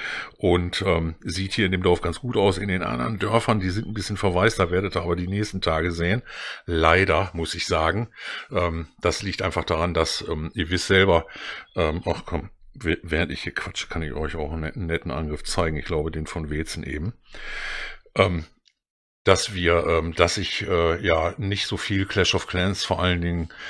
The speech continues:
am Tage gespielt habe. Ich hoffe, ich, ich wollte grad sagen, ich hoffe, ihr habt auch nicht so viel Clash of Clans gespielt,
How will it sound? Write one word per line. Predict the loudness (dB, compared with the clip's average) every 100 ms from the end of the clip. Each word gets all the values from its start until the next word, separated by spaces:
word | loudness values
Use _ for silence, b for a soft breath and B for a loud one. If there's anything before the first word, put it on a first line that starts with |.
| B B B
am | -4 0
Tage | 0 4 2 2
gespielt | -2 -2 2
habe. | 6 6 4
Ich | 2
hoffe, | 4 4 0
ich, | -4 -6
ich | -6 4
wollte | 4 4
grad | 2
sagen, | 4 2
ich | 2 0
hoffe, | 0
ihr | 0
habt | 2
auch | 0
nicht | -2 -4
so | -6
viel | -8
Clash | -4 -2 -2
of | -4
Clans | -2 -2
gespielt, | -4 -6 -2 -4